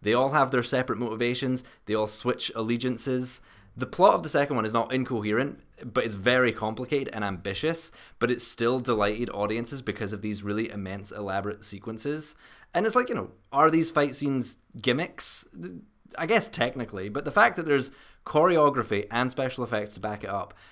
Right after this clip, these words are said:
means that it's just action done in a way more multidimensional way than you'd be expecting in a story that is set in a pretty unexplored genre that utilizes its setting, utilizes its characters,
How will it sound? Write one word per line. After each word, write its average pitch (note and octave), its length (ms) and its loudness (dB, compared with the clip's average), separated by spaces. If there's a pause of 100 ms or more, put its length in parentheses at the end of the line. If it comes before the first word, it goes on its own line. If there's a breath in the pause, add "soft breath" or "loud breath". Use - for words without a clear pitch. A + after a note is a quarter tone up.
(100)
means A#2+ 300 0
that A#2+ 140 0
it's A2 140 -4
just - 220 -4
action C3 400 0
done A2 160 2
in G#2+ 80 -2
a G#2 60 0
way B2+ 340 0
more B2 480 0
multidimensional G#2 840 -4
way F#2+ 280 -2
than F#2+ 440 -4
you'd G#2 180 -8
be G#2 140 -4
expecting C3+ 720 -8 (260 loud breath)
in D3 120 2
a F#3+ 60 2
story F#2 480 0
that F2 180 -6
is G#2 120 -6
set A#2 300 0
in G2+ 80 -6
a F#2+ 40 -6
pretty B2+ 320 -2
unexplored A2 640 -4
genre F#2+ 520 -4 (340 loud breath)
that A2 220 -2
utilizes B2 680 2
its - 160 -6
setting, G2+ 400 -2
utilizes A2+ 560 0
its - 160 -8
characters, F#2+ 640 -4